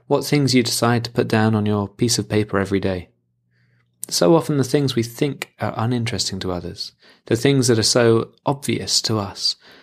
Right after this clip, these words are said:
are the things that other people actually find compelling. I say this as a design teacher.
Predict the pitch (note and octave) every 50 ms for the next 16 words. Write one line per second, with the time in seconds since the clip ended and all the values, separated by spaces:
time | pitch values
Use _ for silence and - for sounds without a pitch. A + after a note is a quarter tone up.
0 | _ _ - - A#2 A2 A2 A2 D3 C#3+ C3+ A2+ A#2 - - C3 B2+ C3 B2 B2
1 | A#2+ A2+ A#2 - - - G#2+ A2 - - - A2+ G#2+ - G#2+ G#2 G2+ G2 - G2
2 | F#2 - F#2+ F#2+ F2+ E2+ E2+ - _ _ _ _ _ _ _ _ _ _ _ _
3 | _ _ _ _ - - - _ _ - - C3 C3+ - G3+ G#3 F#3+ C#3+ G2+ F#2+
4 | - - - A2+ G#2+ A2 G#2+ G2+ - G#2 G#2 G#2+ G#2+ G#2+ G#2 G2 - - - -
5 | G#2+ - -